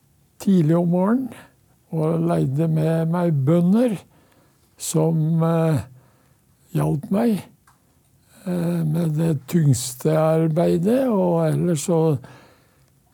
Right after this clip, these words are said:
eh, hadde jeg en egen patent for å få, eh, trillet stein, og s-,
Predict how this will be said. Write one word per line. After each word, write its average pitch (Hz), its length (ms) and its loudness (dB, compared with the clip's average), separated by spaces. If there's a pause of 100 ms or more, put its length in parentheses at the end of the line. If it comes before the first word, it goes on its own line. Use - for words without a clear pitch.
(120)
eh, 175 80 -6
hadde 143 380 -2
jeg 160 280 0
en 156 120 0
egen 147 380 0
patent 160 440 -2
for 165 200 0
å 165 120 2
få, 151 520 0 (800)
eh, 151 180 -4 (680)
trillet 151 600 2 (120)
stein, 165 680 -2 (1000)
og 160 400 0
s-, - 220 -12